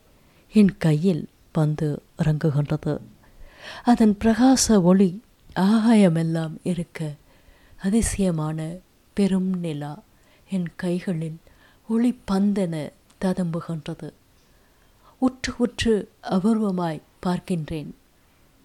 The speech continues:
விசைக்கூட்டின் பின் மெல்ல உயர்ந்து மேலெழுகின்றது. மூச்சை மூழ்க வைக்கும்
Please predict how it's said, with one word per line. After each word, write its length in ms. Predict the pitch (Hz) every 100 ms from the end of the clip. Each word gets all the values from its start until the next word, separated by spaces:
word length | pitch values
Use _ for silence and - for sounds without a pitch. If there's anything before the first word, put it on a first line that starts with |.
| _ - _ _ _ -
விசைக்கூட்டின் 800 | 233 277 285 247 233 - 220 190
பின் 320 | 202 202 180 - _ _
மெல்ல 480 | 196 202 196 190 165 _ -
உயர்ந்து 540 | 185 185 170 180 165 - _ - 175
மேலெழுகின்றது. 920 | 180 165 156 156 - 156 160 156 - _ _ _ _ _ _ - - - - -
மூச்சை 460 | 262 285 - 254
மூழ்க 440 | 208 233 247 220 190
வைக்கும் 580 | 190 - 202 175 160